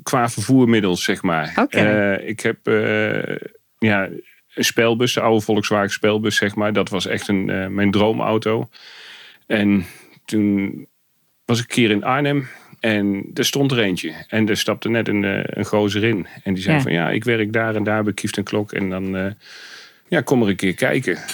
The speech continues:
Speaker 2: Ja.
Speaker 1: Ja, zo geschieden. En dan ga je daar een beetje beunen. En, eh, ja, voor je het weet, eh, rij je zelf zo'n bus.
Speaker 2: En wat is Kieft en Klok voor
Speaker 1: Een
Speaker 2: een
Speaker 1: vo-,
Speaker 2: bedrijf?
Speaker 1: een Volkswagen dealer.
Speaker 2: Ja.
Speaker 1: En, eh, maar dan, eh, het luchtgekoelde dus.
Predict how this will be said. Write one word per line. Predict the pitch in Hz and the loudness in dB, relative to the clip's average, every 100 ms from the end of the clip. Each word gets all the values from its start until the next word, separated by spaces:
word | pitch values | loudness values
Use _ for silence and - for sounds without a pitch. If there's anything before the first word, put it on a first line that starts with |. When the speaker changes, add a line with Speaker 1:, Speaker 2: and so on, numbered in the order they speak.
| - | -4
Speaker 2:
Ja. | 190 190 | 0 2
Speaker 1:
Ja, | 120 82 | 2 0
zo | - 110 98 90 | 0 2 2 -2
geschieden. | - - - 131 107 87 | -6 -4 -2 0 0 0
En | - 87 87 50 | -2 -2 -4 -4
dan | - 87 90 | -8 -6 -8
ga | - 92 | -6 -2
je | 90 | -2
daar | 87 | -2
een | 92 | -2
beetje | 92 87 92 | 0 0 0
beunen. | 92 104 107 90 80 | 2 2 2 0 -4
En, | - 85 82 | -6 -4 -4
eh, | 85 85 85 82 - - _ _ - | -4 -6 -6 -8 -12 -20 _ _ -6
ja, | 110 90 | -2 -2
voor | - 98 | 0 2
je | 90 | 2
het | 82 | -2
weet, | 85 82 82 | -2 -4 -4
eh, | 85 85 85 | -6 -4 -4
rij | 85 85 | -2 0
je | 87 | 0
zelf | 98 113 120 | 0 0 -2
zo'n | 120 110 | -2 0
bus. | 92 - - _ _ | -2 -4 -10 _ _
Speaker 2:
En | - | 0
wat | 196 190 | 2 2
is | - | 0
Kieft | 226 208 | 2 2
en | - 190 | 2 2
Klok | 208 190 | 4 2
voor | - 180 | 0 0
Speaker 1:
Een | 175 | 2
Speaker 2:
een | 175 | 2
Speaker 1:
vo-, | |
Speaker 2:
bedrijf? | 170 - 214 349 - | 0 -2 -2 -2 -4
Speaker 1:
een | - | -4
Volkswagen | 104 - 120 101 90 85 82 85 82 80 | -4 0 0 2 0 0 0 -2 0 -2
dealer. | 87 85 76 - - - | -6 -8 -8 -12 -20 -2
Speaker 2:
Ja. | 160 | 0
Speaker 1:
En, | 120 92 87 | 0 -2 -4
eh, | 87 | -4
maar | 87 92 | -2 0
dan, | 95 101 - | 2 0 -2
eh, | - 101 92 95 | -2 -2 0 -2
het | - 95 | -2 0
luchtgekoelde | 101 - - 98 85 82 | 0 -2 -4 -2 0 0
dus. | 78 80 - | -4 -4 -4